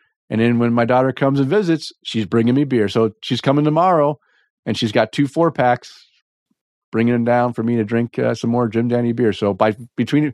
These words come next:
before the end of the year, this number might be twenty-one because I have two new beers to,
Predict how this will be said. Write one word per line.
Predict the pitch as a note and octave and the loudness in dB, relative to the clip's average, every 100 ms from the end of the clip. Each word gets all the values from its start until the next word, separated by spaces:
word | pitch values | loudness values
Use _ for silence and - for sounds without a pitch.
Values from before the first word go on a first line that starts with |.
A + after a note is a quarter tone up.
| - | -4
before | C3+ F3+ | -2 2
the | E3 | 2
end | F3 | 2
of | |
the | D#3 | 0
year, | D3+ G#3 C3+ A2+ _ _ _ _ _ _ _ - - | 2 2 2 -2 _ _ _ _ _ _ _ -20 -18
this | A#2 C3+ D3+ | -4 -2 0
number | D#3 C#3+ | 0 0
might | C3 C3 | 0 0
be | C3+ | -2
twenty-one | - C#3+ C3 E3 C3 G2 | 0 0 2 0 -2 -4
because | F#2+ G#2+ | -4 0
I | G#2+ | 0
have | G#2+ G#2 | 0 -2
two | - A#2+ | -2 0
new | A#2+ | 0
beers | G#2+ D3+ A#2+ | 0 -2 -4
to, | G#2 | -10